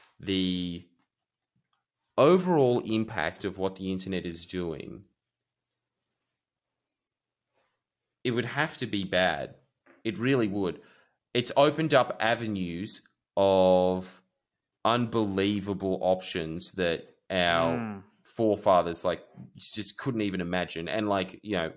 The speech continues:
Speaker 1: boomers can't imagine now. Like, the fact that this is just amazing to me. I stayed around in my basement, and now I'm kind of competing with news organizations. Um,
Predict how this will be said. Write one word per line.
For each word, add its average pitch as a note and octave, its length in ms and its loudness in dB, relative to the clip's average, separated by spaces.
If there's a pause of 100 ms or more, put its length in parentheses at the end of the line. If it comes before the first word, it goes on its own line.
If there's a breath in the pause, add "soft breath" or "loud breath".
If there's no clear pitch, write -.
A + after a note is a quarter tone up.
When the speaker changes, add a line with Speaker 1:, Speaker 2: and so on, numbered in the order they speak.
(240)
Speaker 1:
boomers A2 440 0
can't G2 220 -2
imagine F2+ 320 -2
now. F2+ 180 -2
Like, G#2 140 -2
the A#2+ 100 -4
fact C#3+ 320 0
that G#2+ 340 2 (880 soft breath)
this C3 240 -2
is A2 220 -2
just - 240 -4
amazing F#2+ 400 -2
to E2 100 -16
me. D2+ 240 -8 (440)
I G2+ 140 2
stayed A2+ 640 2
around G2 440 0
in G2 240 -2
my F#2+ 220 2
basement, F2+ 840 -4 (260)
and F#2 140 -2
now F#2+ 180 2
I'm F#2 120 -2
kind F#2 260 -4
of E2+ 140 -8
competing F#2+ 840 -8
with F2+ 220 -10
news F2 320 -6
organizations. D#2+ 1080 -10 (500)
Um, F2+ 500 0